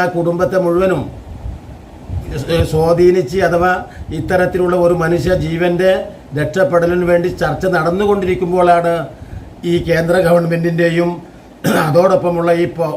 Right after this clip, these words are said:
പോളിൻ്റെയും ഒക്കെയുള്ള അനധികൃതമായ ഇടപെടലുകൾ കൊണ്ട് ഇനി എന്തു സംഭവിക്കുമെന്ന് പറഞ്ഞുകൂടാ. ഒരിക്കലും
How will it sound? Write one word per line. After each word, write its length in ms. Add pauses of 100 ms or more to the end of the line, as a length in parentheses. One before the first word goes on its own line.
പോളിൻ്റെയും 720
ഒക്കെയുള്ള 420 (680)
അനധികൃതമായ 800 (160)
ഇടപെടലുകൾ 600
കൊണ്ട് 240 (600)
ഇനി 120 (100)
എന്തു 120 (100)
സംഭവിക്കുമെന്ന് 680
പറഞ്ഞുകൂടാ. 480 (680)
ഒരിക്കലും 420